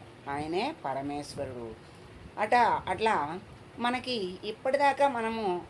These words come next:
అడిగాం కదా, "అమ్మ, నాకు జ్ఞానాన్ని ప్రసాదించు, అజ్ఞానంలో ఉన్నాను" అని అమ్మని అనుగ్ర-, అనుగ్రహించమని, ఆ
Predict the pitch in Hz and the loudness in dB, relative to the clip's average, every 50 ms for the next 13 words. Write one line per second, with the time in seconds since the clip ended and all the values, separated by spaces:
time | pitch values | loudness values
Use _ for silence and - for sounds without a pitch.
0 | - - 175 185 196 220 226 233 226 208 214 202 208 202 196 190 190 190 - - | -4 -2 -2 0 0 0 -2 0 0 0 2 4 4 4 4 4 2 0 -6 -12
1 | - - - - - - - - - - 202 220 240 262 269 262 240 196 165 156 | -20 -20 -20 -20 -20 -18 -20 -14 -4 -2 -2 0 2 2 4 4 4 4 2 0
2 | 160 175 - - - - - 170 180 185 180 190 170 147 147 160 160 175 202 214 | -4 -10 -14 -18 -16 -8 -2 -2 -2 -2 -2 -6 -8 -6 -6 -4 -2 0 0 0
3 | 226 240 254 269 269 254 262 - 175 165 165 - 196 196 202 185 190 180 170 160 | 0 0 0 -2 -2 -4 -4 -4 -4 -4 -2 2 2 4 4 4 2 -2 -2 -4
4 | 170 165 156 151 151 127 165 190 196 196 196 202 196 185 180 180 175 170 160 156 | -2 -2 0 -2 -2 -2 -2 0 0 0 0 0 -2 0 0 0 0 -2 -2 -4
5 | 156 165 170 175 170 165 170 160 139 127 123 - - - 147 156 170 180 170 143 | -4 -4 -4 -2 -2 -4 -4 -6 -6 -8 -12 -16 -14 -12 -8 -4 -2 -2 -2 -2
6 | 123 - - - - - - - - - 120 131 143 156 175 190 196 196 190 165 | -6 -10 -16 -20 -20 -20 -20 -18 -12 -8 -6 -6 -4 0 0 0 2 2 0 0
7 | 127 117 - - - - - - - 117 - - - - - 120 131 139 151 160 | -2 -6 -10 -14 -18 -20 -20 -20 -18 -18 -18 -18 -18 -16 -12 -8 -6 -4 -4 -6
8 | 160 160 170 170 160 151 151 170 185 180 185 220 220 220 220 220 208 190 - 202 | -4 -4 -4 -2 -2 0 0 0 0 0 2 2 2 2 0 -2 -4 -2 -2 -2
9 | 190 185 180 180 170 160 151 147 - - - - - - - - - 156 156 | 0 0 0 0 -2 -2 -4 -8 -12 -14 -18 -20 -20 -20 -8 -4 -2 0 0